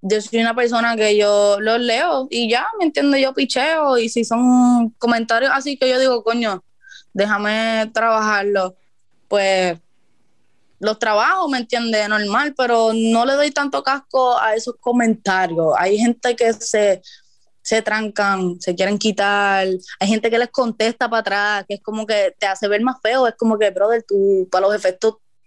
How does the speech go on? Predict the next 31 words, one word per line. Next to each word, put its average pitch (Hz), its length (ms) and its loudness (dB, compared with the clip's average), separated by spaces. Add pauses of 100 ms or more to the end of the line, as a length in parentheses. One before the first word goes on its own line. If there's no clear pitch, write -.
(140)
ante 196 260 0
los 180 160 0
ojos 196 340 -2
de 226 200 2
otra 220 280 0
gente, 208 280 -2
tú 196 100 -4
eres 190 220 -2
artista, 202 580 -4
tú 180 100 -4
no 170 140 0
debes 175 340 0
de 170 120 2
bajar 165 380 -2
a 180 120 0
ese - 220 -10
nivel 185 500 2 (260)
y 185 140 2
dejarle 175 400 0
saber 180 480 -2 (420)
que 185 160 0
te 180 140 -2
molestó, 165 800 -2
que, 190 300 0
¿me 180 100 -4
entiendes? 196 320 -4
Que 196 60 -4
ese 185 160 -4
comentario 202 600 -2
te 202 160 -2
llegó, 202 540 -2